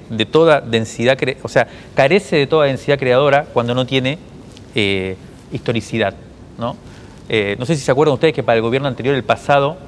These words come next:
era una especie de lastre, eh, que había un poco que, eh, aligerar,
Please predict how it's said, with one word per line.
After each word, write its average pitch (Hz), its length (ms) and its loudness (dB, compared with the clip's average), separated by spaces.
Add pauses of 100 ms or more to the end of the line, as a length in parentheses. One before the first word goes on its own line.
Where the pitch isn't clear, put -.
(180)
era 120 160 -2
una 120 80 -2
especie 120 360 -2
de 110 60 2
lastre, 131 480 -2 (600)
eh, 98 380 0
que 107 80 0
había 117 180 2
un 123 100 -2
poco 123 280 -2
que, 104 240 0
eh, - 800 -14
aligerar, 131 760 0